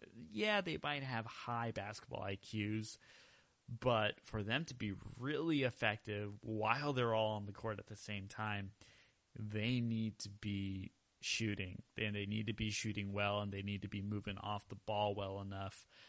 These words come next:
uh, to get open. Because LeBron, as, as we've seen before, does not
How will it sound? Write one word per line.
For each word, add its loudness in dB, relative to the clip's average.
uh, 0
to -6
get -2
open. -6
Because 0
LeBron, 4
as, -2
as 6
we've 4
seen 0
before, 0
does 0
not 4